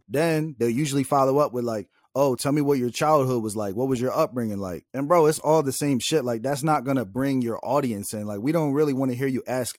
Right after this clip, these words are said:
every single unknown artist the same exact questions. Like, yeah, of course somebody would have a different answer to those things, but it's like, bro, that's not really enticing for me to watch as a viewer.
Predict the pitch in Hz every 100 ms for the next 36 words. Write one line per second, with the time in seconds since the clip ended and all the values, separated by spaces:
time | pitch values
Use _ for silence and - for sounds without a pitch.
0 | - 135 123 123 107 - 135 117 104 -
1 | 135 143 143 135 127 - 135 131 107 -
2 | - 92 - 123 127 117 113 120 - 139
3 | 131 107 90 113 117 156 156 120 117 -
4 | 185 180 - 147 139 135 127 131 113 95
5 | 127 - 98 117 156 147 113 101 104 _
6 | - 135 123 117 - 160 156 110 92 -
7 | _ _ - 127 135 120 113 147 135 131
8 | 147 143 110 143 147 135 117 _ _ _
9 | 120 113 139 156 135 120 127 131 123 101
10 | 127 131 - 127 113 95 139 185 73